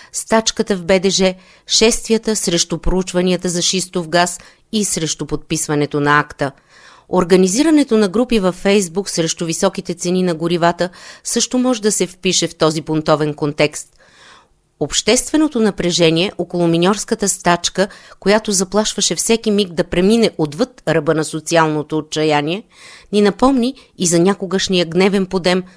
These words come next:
на българските учители. Съществува и още една скрита, да я наречем, връзка. Миньорите заплашиха, че ще спрат децата си от училище. С други думи,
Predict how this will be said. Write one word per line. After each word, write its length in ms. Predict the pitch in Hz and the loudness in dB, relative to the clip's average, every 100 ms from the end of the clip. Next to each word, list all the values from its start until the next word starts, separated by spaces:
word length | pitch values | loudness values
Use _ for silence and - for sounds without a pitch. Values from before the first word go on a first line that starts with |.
| _ | _
на 100 | 135 | -8
българските 580 | 131 147 135 143 - 139 | 0 0 0 -4 -4 -2
учители. 540 | 147 147 151 151 139 131 _ - - - | -2 -2 -2 -2 -2 -6 _ -20 -20 -12
Съществува 640 | - 226 - 240 - 277 285 | -2 -2 0 -4 -4 0 2
и 80 | |
още 280 | 277 269 208 | 2 0 0
една 240 | 175 170 170 | 2 2 0
скрита, 440 | - 175 180 175 | -2 -4 -2 0
да 80 | 165 | 2
я 120 | 160 | 2
наречем, 480 | 160 160 160 165 156 | 2 0 0 0 0
връзка. 440 | 156 160 - 160 147 - - _ | -2 -2 -2 -6 -6 -14 -20 _
Миньорите 480 | 202 214 262 247 220 | 0 4 2 0 -2
заплашиха, 640 | 185 185 202 214 - - | -2 0 0 0 -2 -4
че 140 | 220 196 | -2 -2
ще 180 | - 160 | -4 -6
спрат 320 | - 202 180 | -4 -4 -2
децата 380 | 156 160 147 147 | -2 0 -2 -2
си 140 | - | -4
от 120 | 143 | -4
училище. 600 | 147 - 160 147 - 143 - _ - - - | -4 -4 -2 -4 -4 -4 -6 _ -20 -20 -16
С 120 | - | -6
други 280 | 220 269 214 | -2 0 0
думи, 380 | 170 202 202 | 2 2 2